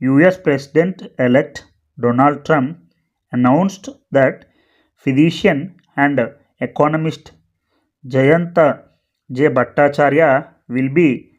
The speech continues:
the director of the National Institute of Health, the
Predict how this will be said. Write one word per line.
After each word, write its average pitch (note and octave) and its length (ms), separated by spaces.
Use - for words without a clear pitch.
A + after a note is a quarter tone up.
the B2 160
director F#3 440
of D3+ 140
the B2 80
National D#3 380
Institute C#3+ 440
of - 80
Health, B2+ 300
the A#2 80